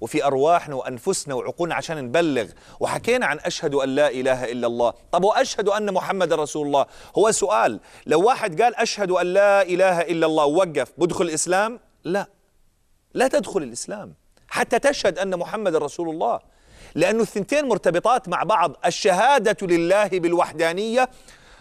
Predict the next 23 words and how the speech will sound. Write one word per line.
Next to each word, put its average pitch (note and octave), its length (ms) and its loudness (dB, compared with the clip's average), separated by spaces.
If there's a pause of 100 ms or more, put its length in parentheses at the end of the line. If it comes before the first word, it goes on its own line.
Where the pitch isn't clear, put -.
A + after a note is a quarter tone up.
(120)
والشهادة D#3+ 800 -2
لسيدنا C#3+ 640 -4
وحبيبنا C3 760 -4
وقدوتنا C3 760 -4
وإمامنا C#3 920 -4 (360)
وطبيب F3 600 0
قلوبنا D#3+ 540 0
وشفيعنا G#3+ 600 0
عند E3 260 -4
الله D3+ 280 2
بأنه C3+ 480 -6
رسول B2 300 -6
رب A#2+ 260 -2
العالمين. G#2+ 600 -2 (460)
أنت F3+ 160 -4
عارف G#3+ 360 -2
شو D#3+ 100 -6
يعني D3+ 260 -6
أشهد D#3 340 -8
أن D3 340 -8
محمد C3 420 -10
رسول G2+ 440 -8
الله؟ G2+ 200 -12